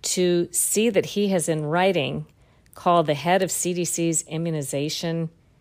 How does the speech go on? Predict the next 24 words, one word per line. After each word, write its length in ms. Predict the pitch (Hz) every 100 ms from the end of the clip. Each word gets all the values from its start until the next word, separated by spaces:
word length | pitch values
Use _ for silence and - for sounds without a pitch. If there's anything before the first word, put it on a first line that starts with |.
| _ -
a 80 | 151
pathetic 640 | - 147 - 151 175 180
liar 640 | 156 156 160 190 226 240 - _ _ _ _ _ -
is 180 | - - -
pretty 380 | - 196 254 -
eye-opening. 720 | 147 175 156 131 123 123 117 - _ _ _ _ _ _ _ -
Not 200 | 165 214
only 240 | 262 233 180
that, 280 | 214 175
Doctor 300 | 170 175 175
Thompson 580 | 160 - 214 240 - 175
copied 640 | 160 170 175 180 165 151 - _ _ -
some 280 | - 165 -
other 460 | 196 202 156 131 -
C 260 | - 170
D 140 | 156 147
C 220 | - 151
figures 500 | - 175 147 139 131
on 240 | - 143
this 240 | 139 131 160
email, 420 | 139 131 117 151 _ -
and 160 | 147 147
they 140 | 156
include 600 | 175 175 175 156 143 156